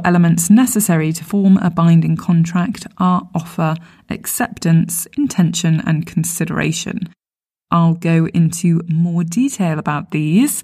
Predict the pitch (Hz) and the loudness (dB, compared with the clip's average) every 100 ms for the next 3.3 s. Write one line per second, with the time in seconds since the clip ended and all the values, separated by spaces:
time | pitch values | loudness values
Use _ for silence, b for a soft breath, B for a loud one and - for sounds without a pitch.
0 | b - 294 262 208 170 - 180 175 175 | b -2 2 2 2 0 2 0 2 0
1 | 165 170 170 165 165 170 170 - 180 170 | 0 0 0 0 0 0 0 0 0 0
2 | - 196 196 - 269 269 254 262 - - | 0 2 2 0 -2 -2 -4 -6 -6 -6
3 | 160 170 | -6 -6